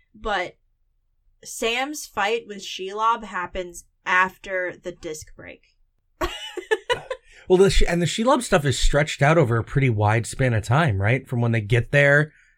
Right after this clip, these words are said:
Speaker 2: to when Sam fights her.
Speaker 1: Yes, yeah.
Speaker 2: It's, like, over twenty minutes.
Speaker 1: The, um, the
Speaker 2: Hmm.
Speaker 1: Frodo stuff, like,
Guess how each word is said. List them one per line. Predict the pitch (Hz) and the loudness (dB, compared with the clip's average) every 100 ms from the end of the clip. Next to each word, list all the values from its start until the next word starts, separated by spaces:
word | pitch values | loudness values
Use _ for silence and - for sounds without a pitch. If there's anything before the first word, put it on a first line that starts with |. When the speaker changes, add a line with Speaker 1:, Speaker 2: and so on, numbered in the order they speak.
| _ | _
Speaker 2:
to | 143 | 2
when | 123 117 | 4 4
Sam | 110 - 123 117 | 0 0 2 2
fights | 104 110 117 117 - | 0 0 0 -2 -4
her. | 165 180 202 | 0 0 0
Speaker 1:
Yes, | 240 240 208 - - - - - | -6 -4 -4 -6 -14 -18 -20 -20
yeah. | 202 165 - _ | -16 -16 -18 _
Speaker 2:
It's, | 156 127 151 | -2 -2 2
like, | 135 120 - - _ - | 2 0 -6 -20 _ 0
over | 147 165 160 160 | 4 4 6 2
twenty | - 135 147 | 2 0 0
minutes. | 127 127 175 - 214 | 0 0 -2 -8 -14
Speaker 1:
The, | 247 254 240 | -12 -10 -6
um, | 226 214 202 208 208 _ | -4 -4 -8 -14 -20 _
the | 214 | -12
Speaker 2:
Hmm. | 214 - | -12 -10
Speaker 1:
Frodo | - 247 269 269 | -6 -4 -4 -4
stuff, | 269 - - - 247 240 240 - | -8 -12 -16 -10 -8 -6 -8 -12
like, | 208 | -14